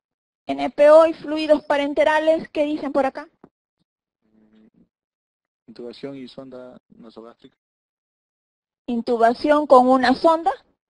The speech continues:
Speaker 2: Con una sonda nasogástrica.
Speaker 1: Con una sonda nasogástrica, o sea, ¿cuál sería la alternativa?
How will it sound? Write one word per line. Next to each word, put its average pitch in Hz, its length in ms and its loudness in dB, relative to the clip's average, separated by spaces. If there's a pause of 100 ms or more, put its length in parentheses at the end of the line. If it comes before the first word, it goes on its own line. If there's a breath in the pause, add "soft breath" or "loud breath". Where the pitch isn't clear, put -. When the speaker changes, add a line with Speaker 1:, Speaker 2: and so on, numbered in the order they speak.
(380)
Speaker 2:
Con 139 180 -20
una 131 80 -20
sonda 139 260 -20
nasogástrica. 123 680 -20 (680)
Speaker 1:
Con 220 200 -20
una 240 200 -14
sonda 254 360 -2
nasogástrica, 226 760 -2
o 208 60 -10
sea, 214 200 -4
¿cuál 214 280 -2
sería 202 340 -4
la 175 140 -8
alternativa? 170 600 -14